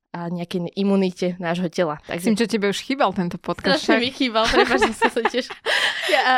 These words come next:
Speaker 1: ne-, nevidíte to, poslucháči, ale usmievam sa tak,
Speaker 2: Hej,
Speaker 1: že
Speaker 2: Simča je úplne rozžiarená.
Speaker 1: lícne kosti mi zase za chvíľu prepichnú podľa mňa líca.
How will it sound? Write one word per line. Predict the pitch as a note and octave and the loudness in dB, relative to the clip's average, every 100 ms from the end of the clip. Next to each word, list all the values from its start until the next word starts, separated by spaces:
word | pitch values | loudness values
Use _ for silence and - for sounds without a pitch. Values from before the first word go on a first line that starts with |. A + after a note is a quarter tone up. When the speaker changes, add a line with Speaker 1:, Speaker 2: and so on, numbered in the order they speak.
| A#3+ | 2
Speaker 1:
ne-, | B3 C4+ | 0 -2
nevidíte | C4+ E4 D#4 C#4+ D4 | -2 0 0 -2 0
to, | B3+ | 0
poslucháči, | B3 C4 - B3+ C4+ | -4 -6 -2 0 0
ale | A3+ G#3 | 0 0
usmievam | B3+ B3+ A#3+ A#3 A3+ | -2 -2 0 2 0
sa | A#3 | -2
tak, | G#3+ G#3+ G#3+ | -4 -4 -2
Speaker 2:
Hej, | |
Speaker 1:
že | A3 G#3 G#3 G3 | 0 0 -2 0
Speaker 2:
Simča | G#3 G3 G#3 | 0 2 0
je | |
úplne | G3+ G3+ G3+ G3 G3 | 0 -2 -2 0 0
rozžiarená. | G3+ G3+ F#3 G3+ F#3+ | 0 2 2 2 4
Speaker 1:
lícne | G#3+ B3+ - - B3+ | 4 4 2 2 2
kosti | B3 B3+ B3+ A#3+ | 2 0 0 -4
mi | A#3 | -2
zase | A#3 B3 | -2 -2
za | A#3 | -4
chvíľu | - A3+ G#3+ | -2 -2 -2
prepichnú | G#3+ A3 A3+ - A3+ | -2 -2 -4 -2 0
podľa | G3+ G#3+ G#3 | 0 -4 -2
mňa | G3+ G3+ | 0 0
líca. | F#3+ G#3 A3+ A#3 | -2 -4 -2 -2